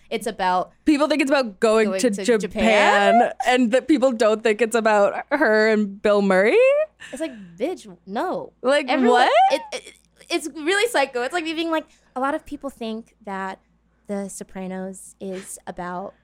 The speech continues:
Speaker 1: the mafia, but actually, it's about a man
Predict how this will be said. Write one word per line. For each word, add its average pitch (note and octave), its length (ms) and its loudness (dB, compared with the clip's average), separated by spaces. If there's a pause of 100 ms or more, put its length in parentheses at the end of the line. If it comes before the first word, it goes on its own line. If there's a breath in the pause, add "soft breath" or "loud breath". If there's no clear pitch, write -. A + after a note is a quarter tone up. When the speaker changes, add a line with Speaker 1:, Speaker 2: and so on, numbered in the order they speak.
(160)
Speaker 1:
the G3 140 -8
mafia, F3+ 720 -12 (300)
but G3 200 -8 (100)
actually, F#3 680 -12 (500)
it's - 140 -12
about G3 360 -8
a G3 60 -8
man G3 580 -4